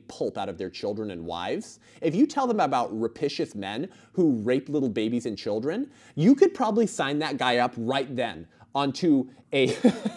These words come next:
<laughs> onto a, uh, militia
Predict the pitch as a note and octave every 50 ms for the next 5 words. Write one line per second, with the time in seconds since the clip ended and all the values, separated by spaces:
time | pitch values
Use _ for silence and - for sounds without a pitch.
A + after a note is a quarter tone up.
0 | - - - - - - - - - - - - - - D3+ D3+ D3+ D3 - -
1 | - D#3+ D3+ D3 D3 D3 C3 B2+ B2 A#2+ A#2 A2+ A2+ A2 G#2 - - _ _ _
2 | _ _ - - _ _ _ _ _ _ _ - C#3+ C#3 B2 A#2+ A2+ A2 A2 G#2+
3 | G#2 G#2 G2+ G2+ - - _ - C#3 D3 D3 D3+ D3+ C#3+ C3+ C3 C#3+ F3+ A#3+ -
4 | - - B3+ C4 C4+ C#4+